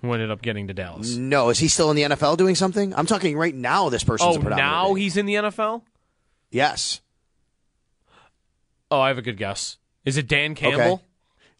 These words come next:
Speaker 2: Oh, yeah. See, you took one guess. I underestimated you, Joseph.
Speaker 1: I know
Speaker 2: Dan
Speaker 1: I
Speaker 2: Campbell scored the only touchdown that game.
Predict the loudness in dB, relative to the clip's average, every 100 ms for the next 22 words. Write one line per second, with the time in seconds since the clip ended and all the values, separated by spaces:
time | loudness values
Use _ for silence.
0 | 0 4 4 4 2 0 2 4 4 2
1 | 2 2 2 2 2 2 2 2 4 2
2 | 0 -2 -2 -2 -6 -6 -4 2 4 4
3 | 2 4 6 6 4 0 2 2 2 4
4 | 4 4 2 2 2 2 0 -2 -2 -2
5 | -4 -6 -6 -8 -8